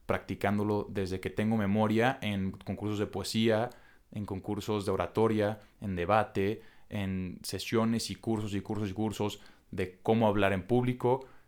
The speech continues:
y, pues, finalmente ponerme en situaciones en las que pueda o tenga que desarrollar esa habilidad, ¿no? Por eso creo que al día de hoy, pues, tengo yo una capacidad, o sea, se me facilita el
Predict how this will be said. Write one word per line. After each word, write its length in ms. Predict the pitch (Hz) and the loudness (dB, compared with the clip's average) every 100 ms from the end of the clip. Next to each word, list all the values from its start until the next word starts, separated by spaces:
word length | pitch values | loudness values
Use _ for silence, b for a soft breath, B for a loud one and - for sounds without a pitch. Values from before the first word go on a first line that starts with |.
| - | -10
y, 100 | 113 | -6
pues, 160 | 107 - | -6 -2
finalmente 560 | 104 117 113 110 104 | 0 2 2 0 -2
ponerme 340 | 95 104 104 110 | -4 -2 0 -2
en 40 | |
situaciones 400 | 110 92 104 104 | -2 -2 -2 -2
en 60 | 107 | -4
las 120 | 92 | -2
que 180 | 95 - - - _ _ | -6 -8 -18 -20 _ _
pueda 400 | 98 104 120 143 | 2 4 6 4
o 100 | 98 | 2
tenga 400 | - 107 107 117 | 2 0 2 0
que 340 | 104 95 120 B B - | 0 0 0 B B -8
desarrollar 480 | 101 95 92 95 | -4 -2 0 2
esa 140 | 110 95 | 0 -2
habilidad, 380 | 92 98 123 101 | -2 0 0 0
¿no? 260 | 117 170 b b b - | -4 -6 b b b -6
Por 180 | 101 | -4
eso 240 | 104 - 110 | -4 -4 -2
creo 180 | 98 95 | -2 -2
que 80 | |
al 80 | 110 | -2
día 140 | 101 101 | 0 0
de 100 | 101 | 2
hoy, 300 | 98 135 B B _ _ | 2 0 B B _ _
pues, 340 | - 101 - - | -4 -4 -4 -4
tengo 460 | 110 110 110 113 117 | 0 2 2 2 2
yo 140 | 98 | 0
una 160 | 104 104 | 0 -2
capacidad, 720 | 98 95 - 95 90 101 - b b b _ _ | -2 -2 -4 -2 -2 -2 -6 b b b _ _
o 140 | - - | -10 -10
sea, 100 | 90 | -6
se 100 | 95 | -6
me 80 | 90 | -6
facilita 640 | 92 92 101 98 127 - | -6 0 0 4 2 2
el 360 | 104 90 87 | -2 -2 -4